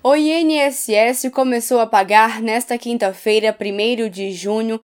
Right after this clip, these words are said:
a antecipação da primeira parcela do décimo terceiro salário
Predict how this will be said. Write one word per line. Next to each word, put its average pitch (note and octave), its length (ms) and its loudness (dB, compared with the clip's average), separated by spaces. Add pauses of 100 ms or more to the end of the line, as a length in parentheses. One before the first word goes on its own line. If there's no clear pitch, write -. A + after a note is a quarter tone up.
(120)
a G#3+ 100 2
antecipação C4 960 0
da B3 140 0
primeira B3+ 480 -2
parcela A#3+ 680 0
do A3 140 -2
décimo B3 500 -2
terceiro A3 480 -2
salário G#3 600 2